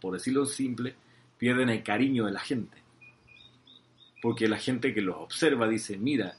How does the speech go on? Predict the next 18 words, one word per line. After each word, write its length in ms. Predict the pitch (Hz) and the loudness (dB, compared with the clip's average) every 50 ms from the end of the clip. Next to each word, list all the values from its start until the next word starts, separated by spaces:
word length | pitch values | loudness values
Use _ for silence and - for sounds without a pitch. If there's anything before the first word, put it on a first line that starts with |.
| _ - | _ -14
esa 260 | 101 - - 135 120 | -10 -6 -4 -2 0
persona 500 | 117 113 110 - 127 120 120 127 127 120 | 0 0 0 -2 -4 -4 -4 -4 -4 -6
tiene 180 | - 117 117 | -4 -4 -2
una 100 | 117 120 | -2 -4
fortuna, 580 | 117 - 120 113 107 113 - 139 127 113 110 113 - - - _ _ _ _ _ _ _ _ _ _ _ _ - | -4 -2 -2 -2 -2 0 2 2 2 2 0 -6 -8 -12 -20 _ _ _ _ _ _ _ _ _ _ _ _ -14
eh, 580 | 90 85 82 80 80 80 78 76 76 73 - - - - | -14 -12 -12 -12 -12 -12 -12 -14 -14 -18 -20 -20 -20 -14
descomunal, 880 | - - 113 107 - - 127 110 104 101 104 120 127 123 113 117 135 - - - _ _ _ _ _ - | -8 -6 -6 -4 -2 -2 -2 -2 -2 -2 0 0 2 2 2 0 -2 -6 -10 -20 _ _ _ _ _ -6
que 100 | - 107 | -4 0
la 160 | 98 90 101 | 0 2 0
hizo 460 | 113 110 - - 120 117 117 113 120 | 0 -2 -2 0 2 2 2 0 -2
con 180 | - 104 104 101 | -4 -4 -4 -4
este 180 | 98 - 117 | -4 -4 -4
negocio 640 | 104 98 95 113 151 156 - - 117 120 123 117 - | -4 -2 2 4 4 2 2 0 -6 -6 -6 -6 -6
en 120 | 104 104 | -6 -6
el 140 | 95 95 87 | -6 -8 -10
que 460 | - - 98 95 92 92 90 90 - - | -8 -6 -4 -2 -2 -2 -4 -6 -8 -8
contrató 560 | - 113 110 95 92 95 95 - 110 123 131 | -4 -4 -4 -4 -4 -6 -4 -2 0 0 2
y, 180 | 120 117 104 - | 2 0 -2 -6